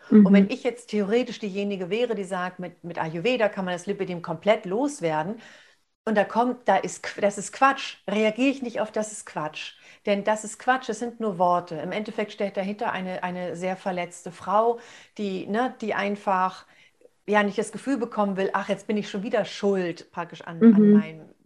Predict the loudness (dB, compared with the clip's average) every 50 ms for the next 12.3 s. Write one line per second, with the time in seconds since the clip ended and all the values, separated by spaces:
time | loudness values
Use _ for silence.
0 | _ _ -10 -8 -8 -6 -8 -8 -10 -10 -10 -10 -10 -10 -12 -12 -12 -14 -16 -16
1 | -16 -14 -14 -14 -14 -14 -14 -14 -16 -16 -18 -20 -20 _ -20 -20 -20 -20 -20 _
2 | _ _ _ _ -4 -2 -2 -2 -2 -4 -4 -4 -4 -4 -4 -4 -6 -6 -8 -6
3 | -6 -6 -6 -6 -6 -6 -6 -6 -6 -8 -8 -6 -4 -2 0 0 -2 -4 -6 _
4 | _ _ _ _ _ _ _ -10 -8 -6 -6 -6 -6 -6 -6 -6 -4 -4 -4 -4
5 | -4 -6 -8 -14 -14 -14 -14 -16 -16 -14 -16 -18 -16 -14 -14 -14 -14 -14 -16 -16
6 | _ _ _ _ _ -10 -8 -6 -6 -6 -8 -8 -12 -14 -14 -16 -20 -20 -16 -6
7 | -4 -4 -2 -2 -6 -8 -8 -10 -10 -8 -10 -10 -12 -12 -14 -10 0 8 10 10
8 | 10 10 4 0 -8 -18 -20 -20 -20 _ _ _ _ -20 -20 -20 -20 -20 -20 -20
9 | -20 _ _ _ _ _ _ _ _ 4 10 12 12 12 12 10 6 4 6 10
10 | 8 10 12 12 10 10 8 6 6 8 10 10 10 8 6 8 6 6 6 6
11 | 4 2 0 -2 _ _ _ _ _ _ 4 4 4 4 4 -2 -20 _ _ _
12 | _ 2 4 4 4